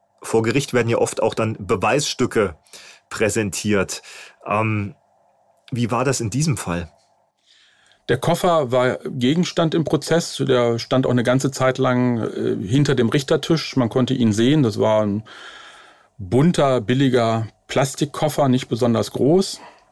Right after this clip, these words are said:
Speaker 2: Ähm, das war schon ein wenig, äh, merkwürdig, diesen Koffer zu sehen und zu wissen, äh, da lag das Skelett eines Babys drin und ein Neugeborenes, das, ähm, mehr oder weniger unversorgt war.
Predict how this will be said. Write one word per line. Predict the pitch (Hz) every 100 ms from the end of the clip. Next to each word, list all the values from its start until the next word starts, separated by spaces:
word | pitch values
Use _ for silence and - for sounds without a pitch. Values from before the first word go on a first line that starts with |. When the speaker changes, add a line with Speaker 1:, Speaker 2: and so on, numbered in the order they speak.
| _ _ _ _ _ _ _ _ - -
Speaker 2:
Ähm, | - 120 120 120 117 - - -
das | 120 113
war | 117 127 147
schon | - 135 135 127
ein | - 117 110
wenig, | 123 135 127 - -
äh, | 127
merkwürdig, | 104 107 139 135 131 131 127 - - - - - - _ _ _ -
diesen | 135 117 127
Koffer | 139 135 123 127
zu | -
sehen | 107 117 143 135
und | 113
zu | 113
wissen, | 123 - 143 127 127 123
äh, | - 190 - - 143
da | 123
lag | 107 110 -
das | 120
Skelett | - 117 139
eines | - 139 123
Babys | 123 131 127
drin | - 127 127
und | 127 123
ein | 107 107
Neugeborenes, | 104 127 123 117 127 131 127 120 -
das, | 113 - - -
ähm, | - 139 120 104 107 107 101 -
mehr | 104 113
oder | 117
weniger | 104 107 87
unversorgt | 123 135 120 120 120 -
war. | 123 117